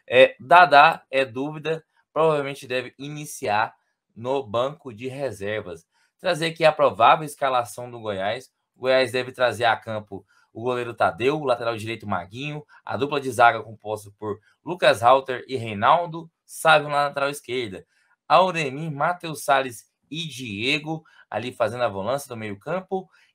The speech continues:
e Marquinhos Gabriel, nosso camisa dez, o nosso armador. E no ataque, Renato Júnior e o artilheiro Pedro Raul. O Goiás chega assim a campo,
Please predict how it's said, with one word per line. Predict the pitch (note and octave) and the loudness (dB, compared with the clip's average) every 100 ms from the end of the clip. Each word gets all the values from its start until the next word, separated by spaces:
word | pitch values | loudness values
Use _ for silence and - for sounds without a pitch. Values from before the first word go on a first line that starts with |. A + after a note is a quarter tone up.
| _ | _
e | G#3 G3+ G3 | -6 -6 -8
Marquinhos | F3+ F3 E3 E3+ D#3 | 2 2 2 -8 -8
Gabriel, | D#3+ C#3+ A#2+ C3+ C3+ _ _ | -8 -2 0 0 -2 _ _
nosso | B2+ C3+ - | -4 -4 -4
camisa | B2+ A2+ B2 A#2 | -6 -4 -4 -4
dez, | F#2+ A2+ B2 A#2 | -4 -6 -6 -12
o | A2+ | -10
nosso | G#2+ A2+ A#2 | -8 -6 -2
armador. | A#2 A#2+ G#2+ F2+ F#2 E2 _ _ _ | 0 0 -2 -4 -10 -12 _ _ _
E | F#3+ G#3 | -8 -2
no | G3+ | 2
ataque, | F#3 F3+ C#3 C#3+ D#3 - _ _ _ _ _ | 2 6 6 6 -2 -20 _ _ _ _ _
Renato | A#2 D#3 F#3 F3 E3+ C3+ | -2 0 2 2 0 -8
Júnior | B2 D3 D3 D3 _ _ _ | -8 -8 -8 -10 _ _ _
e | F#3+ | -2
o | F3+ | 2
artilheiro | E3 - C#3+ C3+ C#3 C#3 - _ _ _ _ | 2 -2 -4 0 0 -2 -10 _ _ _ _
Pedro | D3+ D#3 D3+ C#3+ | 0 0 -2 -4
Raul. | C3 C#3 B2+ G2 E2+ _ _ | 2 4 4 2 -10 _ _
O | C3+ | -8
Goiás | D#3+ D3 C#3+ C#3+ - | 0 2 2 -2 -14
chega | - C3+ C3 | -6 -4 -4
assim | C3+ A#2 A2+ A2+ | -8 -10 -16 -6
a | C#3+ E3 | -4 -4
campo, | D#3+ F3 - F#3+ | -6 -10 -8 -12